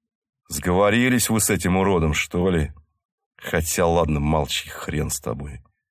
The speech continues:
Я и сам уже начинаю думать, что меньше знаешь, лучше спишь.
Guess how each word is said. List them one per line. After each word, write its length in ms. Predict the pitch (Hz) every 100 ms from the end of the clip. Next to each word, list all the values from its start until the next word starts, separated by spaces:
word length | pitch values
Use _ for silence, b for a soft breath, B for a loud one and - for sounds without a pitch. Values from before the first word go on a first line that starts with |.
| _ _ _ -
Я 240 | 87 101
и 20 |
сам 320 | 95 107 101
уже 180 | 92 85
начинаю 460 | 85 82 82 82 80
думать, 280 | 87 101 82
что 180 | -
меньше 360 | 82 85 80 82
знаешь, 400 | 73 87 82 -
лучше 240 | 71 -
спишь. 420 | 73 - - -